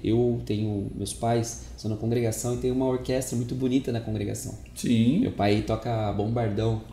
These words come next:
Speaker 2: Ó, que
Speaker 1: né?
Speaker 2: bacana.
Speaker 1: E por muito tempo ali. E, é, tenho tios, né, que tocam trompetes, violinos e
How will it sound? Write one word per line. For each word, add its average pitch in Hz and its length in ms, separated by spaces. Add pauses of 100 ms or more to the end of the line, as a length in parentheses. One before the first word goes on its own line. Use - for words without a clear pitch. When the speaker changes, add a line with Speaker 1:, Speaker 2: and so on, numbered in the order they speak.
Speaker 2:
Ó, 151 200
que - 100
Speaker 1:
né? 254 60
Speaker 2:
bacana. 247 680 (100)
Speaker 1:
E 113 420
por 120 180
muito 143 360
tempo 101 400
ali. 98 320 (380)
E, 101 320
é, 90 240
tenho 104 220
tios, 127 440
né, 101 160
que - 80
tocam 92 300
trompetes, 101 880 (100)
violinos 104 680
e 127 160